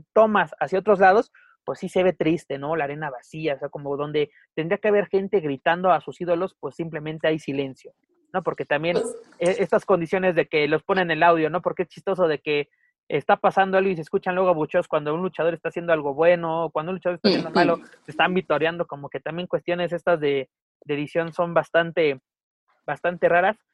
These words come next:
Speaker 1: Pero todo esto, Dani, ¿qué te parece la decisión? ¿Buena, mala? ¿Y qué podemos esperar este próximo lunes treinta de enero? ¿Qué sorpresa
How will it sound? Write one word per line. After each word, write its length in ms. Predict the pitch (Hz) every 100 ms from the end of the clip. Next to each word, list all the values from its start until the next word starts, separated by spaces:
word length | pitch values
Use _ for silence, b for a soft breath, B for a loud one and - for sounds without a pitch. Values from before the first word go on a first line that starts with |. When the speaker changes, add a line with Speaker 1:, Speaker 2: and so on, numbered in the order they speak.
| _ _
Speaker 1:
Pero 180 | 180 202
todo 240 | - 262
esto, 200 | 254 -
Dani, 260 | 240 240 247 -
¿qué 100 | 262
te 120 | 285
parece 400 | - 185 226 -
la 180 | - 143
decisión? 460 | 135 - - 135 135
¿Buena, 360 | 165 196 202 196
mala? 580 | 170 175 190 190 190 - _
¿Y 120 | -
qué 100 | -
podemos 360 | 247 240 240 202
esperar 440 | 185 - 175 226 - _ _
este 260 | - 170 -
próximo 460 | - 185 - 180 151
lunes 340 | 170 165 -
treinta 320 | 170 160 165 147
de 80 |
enero? 240 | 139 143 139
¿Qué 120 | 196
sorpresa 540 | 214 190 202 214 214